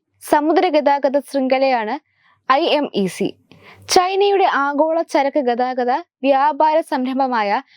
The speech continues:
Belt and Road പദ്ധതിക്ക് ബദലായി കഴിഞ്ഞ വർഷം ജി ട്വന്റി ഉച്ചകോടിയിൽ പ്രധാനമന്ത്രി നരേന്ദ്രമോദിയാണ്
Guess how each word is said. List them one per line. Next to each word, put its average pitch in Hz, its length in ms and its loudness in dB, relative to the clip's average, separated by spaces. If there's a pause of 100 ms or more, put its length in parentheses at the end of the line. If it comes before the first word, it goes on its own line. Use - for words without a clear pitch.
(200)
Belt 381 520 2
and 359 140 0
Road 339 220 0
പദ്ധതിക്ക് 294 420 0
ബദലായി 247 640 0
കഴിഞ്ഞ 349 360 0
വർഷം 339 400 0
ജി 285 300 0
ട്വന്റി 320 280 0
ഉച്ചകോടിയിൽ 277 640 0 (100)
പ്രധാനമന്ത്രി 349 640 2
നരേന്ദ്രമോദിയാണ് 294 1300 0